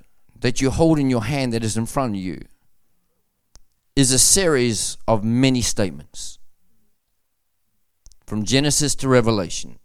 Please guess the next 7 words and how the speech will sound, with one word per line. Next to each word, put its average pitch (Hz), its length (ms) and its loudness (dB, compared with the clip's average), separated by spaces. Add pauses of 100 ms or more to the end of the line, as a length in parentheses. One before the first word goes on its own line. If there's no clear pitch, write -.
(400)
In 156 120 -2
this 170 180 0
case, 151 300 -2
Jesus 160 480 -2
made 135 220 0
a 131 40 -2
statement. 82 500 -4